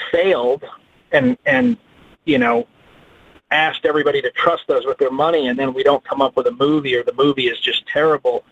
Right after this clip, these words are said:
you know, that reflects not only on us, but our businesses and everything. You know, like, you make a promise to people, you're gonna do something, like, you have to do it. And so, like, the number of times where we just had to kinda use, like, superhuman effort and,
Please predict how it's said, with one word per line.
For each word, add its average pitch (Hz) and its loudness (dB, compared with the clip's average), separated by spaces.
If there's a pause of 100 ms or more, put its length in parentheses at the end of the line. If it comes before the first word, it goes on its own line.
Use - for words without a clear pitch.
(760)
you 135 0
know, 123 2
that 139 0
reflects 143 -2
not 135 2
only 143 0
on 123 2
us, 143 2
but 117 0
our 110 2
businesses 127 2
and 123 0
everything. 131 0
You 131 0
know, 110 0
like, 107 -4
you 139 0
make 135 2
a - -2
promise 180 0
to 123 -4
people, 120 0
you're 120 -2
gonna 113 0
do 156 2
something, 113 -2
like, 107 -4
you - -4
have 127 0
to 120 -12
do 156 0
it. 120 -4 (920)
And 131 2
so, 131 2
like, 113 -4
the 123 0
number 151 2
of 117 -4
times 147 -2
where 120 2
we 117 -6
just 113 -4
had 123 0
to 117 -6
kinda 127 0
use, 120 0
like, 107 -2
superhuman 135 0
effort 131 0
and, 104 -8